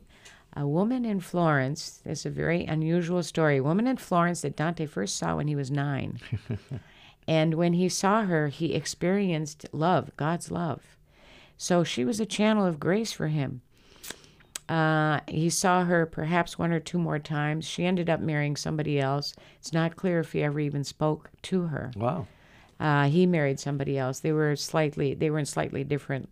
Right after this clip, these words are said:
Speaker 1: levels of society. And she died an early death.
Speaker 2: Hmm.
Speaker 1: So, um, she was about twenty-four.
Speaker 2: I
Speaker 1: And
Speaker 2: see.
Speaker 1: so she was already in heaven. So when
Speaker 2: Yeah.
Speaker 1: he's writing the poem, she's, you know, dead. So she can be along with the saints up there. She was a channel of grace for him in life.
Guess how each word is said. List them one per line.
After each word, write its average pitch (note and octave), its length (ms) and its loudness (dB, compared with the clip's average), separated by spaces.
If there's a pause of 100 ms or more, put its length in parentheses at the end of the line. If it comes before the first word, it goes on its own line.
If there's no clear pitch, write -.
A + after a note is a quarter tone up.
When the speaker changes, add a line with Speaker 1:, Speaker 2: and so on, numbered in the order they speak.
Speaker 1:
levels C#3 480 -2
of B2+ 140 -2
society. C#3 640 -6 (560)
And D3 100 0
she - 160 0
died A3 300 4
an F#3+ 100 4
early D#3 280 2
death. C#3 500 -2 (300)
Speaker 2:
Hmm. D#3+ 120 -4
Speaker 1:
So, E3 720 2
um, D3+ 640 0
she - 260 -8
was D3+ 140 -4
about C#3 260 -4
twenty-four. D#3 840 -4
Speaker 2:
I C#3 60 0
Speaker 1:
And D3+ 140 -2
Speaker 2:
see. - 100 -4
Speaker 1:
so E3 280 2 (500)
she - 140 0
was F3 140 4
already E3+ 320 6
in C#3+ 80 2
heaven. E3 320 4
So C3+ 180 2
when C3+ 120 6
Speaker 2:
Yeah. G3+ 80 4
Speaker 1:
he's G3+ 120 2
writing G3+ 300 4
the D3+ 80 -2
poem, F#3 340 4
she's, D3+ 400 -2
you E3+ 100 0
know, C#3+ 360 0
dead. D3 320 4
So C#3 180 -2
she - 180 -4
can E3 220 -2
be E3 140 2
along D#3 320 4
with C#3+ 100 -2
the B2 80 -4
saints G#3 320 -2
up C#3 160 -4
there. C3 240 -2 (640)
She - 240 -2
was C#4+ 160 2
a A#3 60 2
channel F#3+ 420 2
of D#3 140 0
grace F3 340 2
for - 160 -4
him D#3+ 260 2
in D3 140 -2
life. D#3+ 560 -2